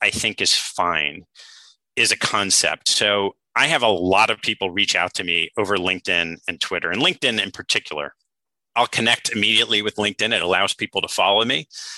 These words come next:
And so my LinkedIn is a mess, meaning there's thirteen or fourteen thousand people on it that are connections. I don't know the vast majority of them, but a lot of those people will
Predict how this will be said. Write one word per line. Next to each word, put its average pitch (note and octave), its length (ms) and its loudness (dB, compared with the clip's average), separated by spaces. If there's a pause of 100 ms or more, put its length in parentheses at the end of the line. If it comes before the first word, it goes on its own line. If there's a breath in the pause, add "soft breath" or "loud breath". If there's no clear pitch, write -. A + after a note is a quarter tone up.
(140)
And G2+ 180 0
so G2+ 520 2
my G#2+ 120 2
LinkedIn G#2+ 440 2
is F#2 120 0
a F2 60 -4
mess, E2+ 380 0
meaning B2 260 2
there's G#2 220 2
thirteen A#2+ 340 0
or G2 60 0
fourteen G2+ 420 -2
thousand F#2 340 0
people F#2 360 -6
on G2 160 4
it F#2 180 0 (300 loud breath)
that G2 100 0
are F#2+ 80 0
connections. F#2+ 800 0
I C3+ 40 4
don't G2+ 220 -2
know F2 380 -2 (340 soft breath)
the G2+ 60 -2
vast F#2 240 2
majority F2 500 0
of D#2 160 -6
them, D#2 180 -10 (380 loud breath)
but D3 160 4
a D3+ 60 4
lot E3 200 4
of F#3 100 0
those C#3 140 4
people A#2 340 -2
will G2+ 320 4